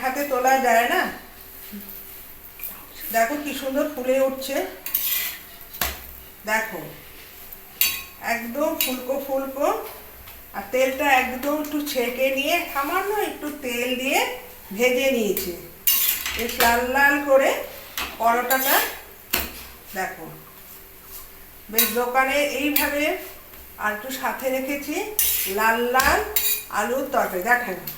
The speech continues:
হুম, আর একটু এই দেখো লাল লাল আলুর তরকারি দিয়ে,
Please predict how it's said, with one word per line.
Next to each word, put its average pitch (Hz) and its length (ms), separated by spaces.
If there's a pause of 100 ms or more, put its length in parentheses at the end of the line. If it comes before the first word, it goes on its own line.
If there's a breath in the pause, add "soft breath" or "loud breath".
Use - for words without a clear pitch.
(840)
হুম, 180 220 (1900)
আর 220 100 (120)
একটু - 280 (640)
এই 202 180
দেখো 151 280 (600)
লাল 226 180 (100)
লাল 269 140 (120)
আলুর 262 260 (100)
তরকারি - 520
দিয়ে, 311 220